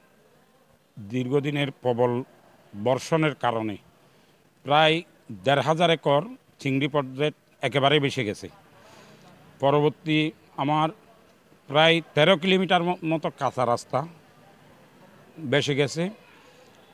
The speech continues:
সাত কিলোমিটার মতো ইটের ব্রিক সলিন নষ্ট হয়ে গেছে। আমার তিন কিলোমিটার মতো কার্পেটিং রাস্তা নষ্ট হয়ে গেছে। এরপরে, আহ, এখন পর্যন্ত আমি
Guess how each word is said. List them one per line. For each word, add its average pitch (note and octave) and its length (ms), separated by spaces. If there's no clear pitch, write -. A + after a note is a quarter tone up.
সাত D#3 140
কিলোমিটার E3 440
মতো D#3 420
ইটের D#3+ 340
ব্রিক C#3 300
সলিন E3 380
নষ্ট B2+ 320
হয়ে D3 260
গেছে। E3+ 300
আমার D3 260
তিন D#3 200
কিলোমিটার F3 520
মতো F3+ 400
কার্পেটিং E3+ 480
রাস্তা A#2+ 320
নষ্ট B2 280
হয়ে C#3 220
গেছে। E3 320
এরপরে, E3 640
আহ, - 1160
এখন G3 340
পর্যন্ত F#3 420
আমি F3 400